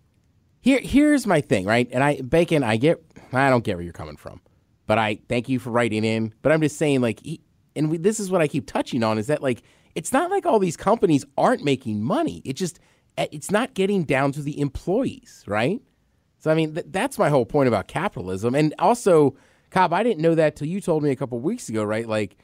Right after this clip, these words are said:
when we talk about you gotta look out for the investors and this and that, right? It's not like the guy,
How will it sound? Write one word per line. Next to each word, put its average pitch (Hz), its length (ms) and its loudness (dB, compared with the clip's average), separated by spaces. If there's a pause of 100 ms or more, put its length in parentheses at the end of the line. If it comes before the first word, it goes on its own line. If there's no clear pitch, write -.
(320)
when 151 80 -4
we 170 80 0
talk 214 260 0
about 151 380 2
you 147 80 -4
gotta 160 160 2
look 147 220 -2
out 143 320 -2
for 131 120 -6
the 113 160 -2
investors 107 600 -4
and 110 100 -6
this 104 160 -8
and 107 80 -6
that, 143 220 -2
right? 110 180 -4
It's 107 160 -8
not 226 160 -4
like 131 160 -4
the 123 80 -4
guy, 117 440 -4